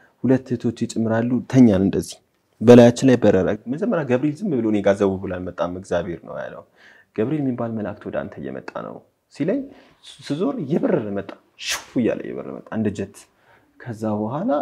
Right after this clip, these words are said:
አጠገቤ ሲደርስ በጣም ግዙፍ ነው። እያነሰ፣ እያነሰ መጣና እጄን አከለ። አሁን በደረታችን ተኛን።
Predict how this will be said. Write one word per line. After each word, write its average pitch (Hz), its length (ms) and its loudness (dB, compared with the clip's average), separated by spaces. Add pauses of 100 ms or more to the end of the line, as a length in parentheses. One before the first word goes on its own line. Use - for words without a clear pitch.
(120)
አጠገቤ 120 520 -4
ሲደርስ 180 380 -8
በጣም - 380 -4
ግዙፍ 135 280 0
ነው። 101 120 -10
እያነሰ፣ 117 400 -8
እያነሰ 117 340 -6
መጣና 131 300 -6
እጄን 76 240 -4
አከለ። - 260 -12 (440)
አሁን 175 380 -2 (200)
በደረታችን 131 600 2
ተኛን። 143 400 -2